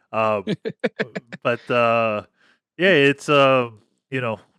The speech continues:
Speaker 1: there, there's some good parking spots. I'm gonna have to give you some of my, my go-tos just so you know for next time. That'll make things a little bit easier and, uh,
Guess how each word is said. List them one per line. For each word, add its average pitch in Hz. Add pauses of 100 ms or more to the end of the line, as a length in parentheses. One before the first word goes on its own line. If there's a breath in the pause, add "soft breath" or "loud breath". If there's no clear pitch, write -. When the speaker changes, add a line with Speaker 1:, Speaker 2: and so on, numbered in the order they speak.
(220)
Speaker 1:
there, 151
there's 170
some 185
good 156
parking 127
spots. 120
I'm 131
gonna 135
have 120
to 117
give 110
you 107
some 110
of 104
my, 101
my 107
go-tos 104
just -
so -
you 104
know 104
for 107
next 104
time. 101
That'll 101
make 107
things 104
a 107
little 107
bit 104
easier 104 (440 soft breath)
and, 113
uh, 98